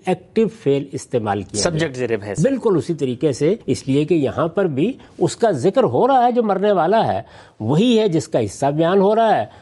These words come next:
Speaker 1: تو جس طرح وہاں پر اس کے وارثوں کا حصہ بیان کر کے اس کی نسبت سے یہ بتانا مقصود تھا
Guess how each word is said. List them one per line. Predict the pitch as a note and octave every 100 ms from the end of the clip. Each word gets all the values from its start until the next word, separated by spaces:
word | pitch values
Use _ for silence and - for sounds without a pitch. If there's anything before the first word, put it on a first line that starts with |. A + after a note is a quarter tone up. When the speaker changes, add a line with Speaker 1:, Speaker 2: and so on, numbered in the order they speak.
| _
Speaker 1:
تو | -
جس | C#3 F#3 -
طرح | G3 F3
وہاں | A#2+ A2 F#3
پر | F#3 A3 A3 - -
اس | G#3 -
کے | - - A#3+
وارثوں | A#3 D3 C3+ D3+ - F#3+
کا | E3+ A#2+
حصہ | G2 - B3+
بیان | A3+ E3+ D3+
کر | C3 B2
کے | G#2+ C3+ G3 - - -
اس | C4+ -
کی | - C#4
نسبت | G#3+ - F3+ F3
سے | -
یہ | F3
بتانا | D#3 B2+ B2 A#2+
مقصود | D3+ C#3 - C#3+ E3+ -
تھا | D#3+